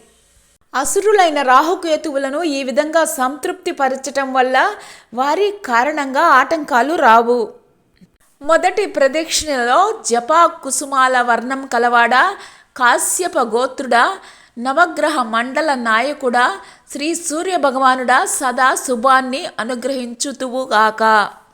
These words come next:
రెండవ ప్రదక్షిణలో "కటక రాశికి అధిపతి అయిన ఓ చంద్రుడా, పెరుగు శంఖాల వంటి ధవళ వర్ణం కలవాడా,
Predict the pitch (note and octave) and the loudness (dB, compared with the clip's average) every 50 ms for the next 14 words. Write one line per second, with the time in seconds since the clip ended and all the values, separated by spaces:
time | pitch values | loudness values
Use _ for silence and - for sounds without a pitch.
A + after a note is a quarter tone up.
0 | _ _ _ _ _ _ _ _ - - - - _ - - C4+ D#4 F#4 G4+ A4+ | _ _ _ _ _ _ _ _ -20 -20 -20 -20 _ -4 -2 -2 -2 -2 -2 -2
1 | G#4+ G#4+ F4+ D#4+ E4 - C4 B3 A3+ B3+ B3 - - B3+ B3+ A#3+ A#3 B3 C4 F4+ | 0 2 2 0 0 -2 -2 -2 -2 -2 -2 -4 -6 -6 -6 -6 -4 -4 -4 -4
2 | G4+ G4+ - - - - _ _ _ _ - C#4 B3+ B3+ F#4+ F#4 F#4+ F#4 F#4 F4 | -6 -8 -14 -20 -20 -20 _ _ _ _ -6 -4 -4 -4 -2 -2 0 2 4 4
3 | D#4+ C#4 - B3+ - A#3+ - - - G#3+ G3+ B3+ A#3+ D4+ C#4+ D4 D4 C4 B3 A#3+ | 4 2 0 -4 -4 -6 -6 -4 -4 -4 -4 -4 -4 -4 -2 0 0 0 0 -2
4 | A3+ A#3 A3 A3 A3+ A3+ A3+ - A#3+ A#3 A#3 C4 D#4+ D4 B3+ B3+ C4 D4 F#4 - | -4 -4 -2 -2 -2 -4 -4 -4 -4 -4 -4 -6 -4 -2 0 2 2 2 0 -4
5 | - - - - - _ _ _ _ _ - D4+ D4+ D#4 F4 F4+ D#4 B3+ C#4 D4+ | -8 -16 -20 -20 -20 _ _ _ _ _ -4 -2 -2 0 -2 -2 -2 -4 -2 2
6 | F4+ A4+ B4+ - - - - _ _ _ _ _ _ _ _ _ _ _ _ _ | 2 2 2 0 -4 -16 -20 _ _ _ _ _ _ _ _ _ _ _ _ _
7 | _ _ _ - - - E4+ D#4 D#4+ E4 E4 - F#4+ F#4 F4+ F4 D#4 C#4+ C4+ C4 | _ _ _ -10 -6 -4 -4 -4 -4 -6 -2 2 4 4 4 4 2 0 0 -4
8 | B3 - B3+ A#3 G#3+ F#3 F3+ - A3+ A3+ C#4 E4+ F#4+ F4 C4+ A3+ B3 A#3+ B3 C4+ | -4 -6 -8 -8 -8 -4 0 2 2 2 4 2 2 2 2 2 2 0 0 -2
9 | D4+ D#4 D4+ C#4 - B3 A3+ A#3 A#3 A#3 A#3 A#3 A3 A#3 B3+ F4+ G4+ | -6 -6 -6 -6 -4 -2 0 2 4 4 4 4 4 4 4 2 2